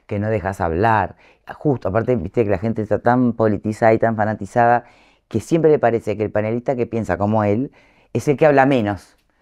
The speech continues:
y que es todo mi culpa, porque yo le, lo corto solo a él. Mentira, o sea, pero son percepciones recontraentendibles.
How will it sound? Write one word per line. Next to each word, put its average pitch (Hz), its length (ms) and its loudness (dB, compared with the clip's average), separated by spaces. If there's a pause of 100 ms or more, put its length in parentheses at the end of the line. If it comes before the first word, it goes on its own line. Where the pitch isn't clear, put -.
(140)
y 123 80 -4
que 127 120 0
es - 100 -4
todo 156 160 6
mi 143 100 0
culpa, 110 240 0
porque 104 160 0
yo 120 60 4
le, 131 180 4
lo 110 180 -2
corto 165 340 2
solo 190 360 2
a 123 140 6
él. 95 160 -4 (340)
Mentira, 127 640 -4
o 80 40 -4
sea, - 220 -4 (220)
pero 120 140 2
son 147 180 -2
percepciones 139 640 -2
recontraentendibles. 95 1120 -2